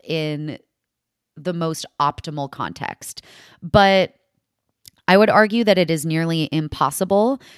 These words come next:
to meet this definition of health because we are human. Life is messy. Our bodies are imperfect. Our world is imperfect. And shit happens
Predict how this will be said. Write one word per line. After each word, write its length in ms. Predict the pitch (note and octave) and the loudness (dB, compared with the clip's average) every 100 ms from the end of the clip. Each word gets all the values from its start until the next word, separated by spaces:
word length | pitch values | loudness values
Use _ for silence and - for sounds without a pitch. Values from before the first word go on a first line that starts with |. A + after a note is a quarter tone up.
| _ | _
to 400 | - - E3+ D#3+ | -8 -2 0 0
meet 260 | D#3+ G#3+ - | 0 -2 -2
this 160 | E3 - | -6 -2
definition 480 | D3 D#3 C#3 - | -2 -2 -6 -4
of 100 | D3+ | -6
health 480 | C3 C#3+ C#3 D3+ - | -2 0 0 -2 -8
because 600 | F#3 F3 F#3 F3+ F3+ F3+ _ _ - | -10 -2 0 2 0 -4 _ _ -8
we 180 | G3+ A3+ | -4 0
are 260 | - G#3+ | 2 0
human. 500 | A3 F#3+ F#3+ C#3+ C#3 | 0 -2 0 0 -2
Life 380 | D3 E3+ G3 - | -2 -2 -4 -6
is 220 | F3+ F3+ D3+ | -6 -4 -6
messy. 680 | C3+ C3+ C#3 - C#3+ C3 C#3 - - | -6 -4 -6 -6 -4 -4 -6 -14 -2
Our 160 | F3 E3 | 0 0
bodies 520 | C#3+ C#3+ D3 F3+ F3+ | -2 0 0 -2 -2
are 140 | F3 | -4
imperfect. 720 | - E3+ - E3+ - E3+ E3 - | -4 -8 -8 -8 -6 -6 -6 -6
Our 140 | D3 | -8
world 480 | B2+ C3+ D#3 F3 F#3 | -4 -2 2 2 0
is 120 | F3 | 0
imperfect. 720 | F3 F3 F3 E3+ F3 F3 E3+ - - - - | -2 -2 -4 -2 -2 -2 -4 -20 -20 -10 -2
And 400 | G3+ G3+ G3 - _ _ _ _ | 0 0 -4 -8 _ _ _ _
shit 380 | - - A3 D4+ | -8 0 0 0
happens 800 | G3 A3+ D#4+ D3+ - C3 F3 | 0 -2 -2 -4 -6 -10 -12